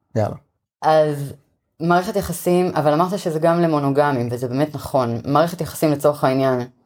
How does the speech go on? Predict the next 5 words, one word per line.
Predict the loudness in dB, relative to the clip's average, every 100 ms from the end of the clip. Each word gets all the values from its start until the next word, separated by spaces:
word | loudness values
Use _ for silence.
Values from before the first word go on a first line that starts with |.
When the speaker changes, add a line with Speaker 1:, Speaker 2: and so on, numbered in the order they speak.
| _ _ -2
Speaker 2:
אה, | 2 2 0
שנפתחה, | -2 0 0 -2 -4 2 2 2 -4 _ _ _ _
וכל | -12 -2 4 4 6 6 4 2 2 2
אחד | 4 0 2
מצא | -2 2 2 4 2